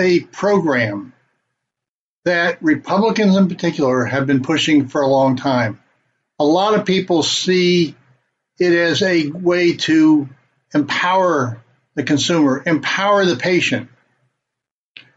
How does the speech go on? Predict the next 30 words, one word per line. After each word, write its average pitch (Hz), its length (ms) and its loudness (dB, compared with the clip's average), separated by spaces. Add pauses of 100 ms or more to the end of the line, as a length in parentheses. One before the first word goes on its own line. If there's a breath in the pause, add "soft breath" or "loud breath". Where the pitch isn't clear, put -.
And 165 100 0
so 208 280 0
it's 196 200 -2
worth 233 240 2
spending 214 300 0
some 185 200 2
time, 165 600 0 (520)
spending 196 360 0
at 180 100 -2
least 208 260 0
this 208 240 0
week, 170 320 0
going 165 320 0
through 180 280 0
some 185 320 0
of 190 100 2
the 160 320 2 (600)
details 180 600 0
of 160 140 0
an 175 60 0
H 175 240 -4
S 165 280 0
A 170 440 0 (520)
what 170 140 2
it 170 120 2
is, 190 560 0 (520)
what 151 160 2
it 127 80 0
can 190 360 0
be 190 400 0